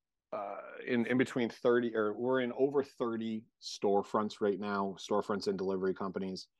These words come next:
Um, the short list really quick, you can find us in Green Truck, East Coast Cure, Mark's Organics, Medco, Southern Maine Apothecary, Zero Gravity, Elevate,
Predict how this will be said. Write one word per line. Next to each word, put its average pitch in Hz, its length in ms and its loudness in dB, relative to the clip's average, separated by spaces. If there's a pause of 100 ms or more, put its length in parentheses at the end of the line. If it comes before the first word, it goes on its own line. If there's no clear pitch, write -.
(280)
Um, 92 300 -2
the 104 100 -2
short 107 400 2
list 107 360 -2
really 98 220 4
quick, - 340 -8 (360)
you 95 100 -8
can 98 120 -4
find 98 300 0
us 95 120 -4
in 92 140 -6
Green 95 320 -2
Truck, 90 480 0 (340)
East 104 260 -4
Coast - 360 -2
Cure, 85 560 -2 (220)
Mark's 104 320 2
Organics, 82 840 -4 (140)
Medco, 92 880 0 (120)
Southern 98 400 0
Maine 98 200 -2
Apothecary, 82 920 -4 (100)
Zero 92 320 6
Gravity, 82 680 0 (240)
Elevate, 87 540 4